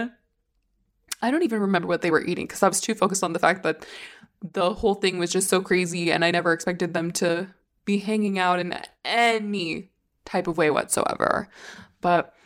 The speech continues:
yeah, that was pretty much the list of things that I had to talk about because, oh, Olivia Rodrigo's freaking album coming out this week. Oh, you know, I'm for sure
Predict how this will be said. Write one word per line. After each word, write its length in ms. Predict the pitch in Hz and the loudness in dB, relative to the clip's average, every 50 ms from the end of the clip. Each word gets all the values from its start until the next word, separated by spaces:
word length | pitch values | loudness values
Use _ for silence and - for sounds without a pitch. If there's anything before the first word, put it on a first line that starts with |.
| _ _ - - - - - - _ _ | _ _ -20 -20 -18 -18 -18 -18 _ _
yeah, 180 | - 339 311 240 | -6 -2 -2 0
that 180 | 196 208 208 254 | 2 2 2 2
was 140 | 320 - | 2 0
pretty 160 | - 392 403 415 | -2 -2 0 0
much 220 | 427 415 415 - | 0 0 0 0
the 80 | 349 311 | -2 2
list 240 | 311 320 - - | 2 0 0 2
of 120 | 302 285 294 | -2 0 0
things 640 | 277 254 240 233 240 240 240 240 233 240 240 - _ - | 0 0 0 2 0 0 2 2 0 -2 -4 -6 _ -4
that 540 | - 202 208 208 208 208 202 202 208 208 - - | -2 0 0 2 2 2 2 2 0 0 0 -2
I 180 | 214 214 214 | 0 0 0
had 220 | 208 202 214 214 208 | 0 -2 -4 -6 -6
to 60 | 214 | -6
talk 160 | - 233 269 - | -6 -6 -6 -2
about 180 | - 277 - | -2 -4 0
because, 200 | 196 233 208 196 - - | 2 2 2 2 2 -2
oh, 160 | 202 180 156 | -2 0 0
Olivia 460 | - - 180 180 185 175 190 185 185 185 | -2 -4 -2 -2 0 0 0 0 2 2
Rodrigo's 640 | 190 180 175 185 180 175 175 175 185 190 185 - - _ _ _ _ _ _ _ - | 2 2 2 0 -2 0 2 2 2 0 -2 -8 -12 _ _ _ _ _ _ _ -4
freaking 460 | 196 190 185 - 185 175 175 160 - _ _ _ _ _ _ - - | -4 -2 0 0 0 0 -2 -4 -6 _ _ _ _ _ _ -4 0
album 340 | 160 160 175 190 196 208 | 0 2 2 2 0 0
coming 240 | 208 233 233 247 247 | 0 -2 -2 0 2
out 140 | 247 247 247 | 0 0 0
this 160 | 269 262 - | -2 -4 0
week. 360 | - 302 302 285 - - - _ _ _ _ _ _ - - | 2 2 2 2 -2 -8 -14 _ _ _ _ _ _ 2 4
Oh, 300 | 170 - - - 202 190 - _ - | 4 4 4 0 -6 -8 -12 _ -4
you 180 | 196 208 220 | -2 0 2
know, 580 | 208 190 190 185 185 202 196 156 104 101 - - - - - - - - _ - - | 2 0 0 0 2 2 4 4 4 0 -2 -6 -12 -18 -18 -16 -18 -16 _ 2 4
I'm 320 | 226 226 233 240 226 190 | 4 4 4 2 -2 -6
for 220 | - - 240 233 - | -4 0 0 0 2
sure 800 | - - - - - - - 370 359 311 202 170 - - - | 0 -2 -2 -2 -2 0 2 4 4 6 4 2 0 -2 -8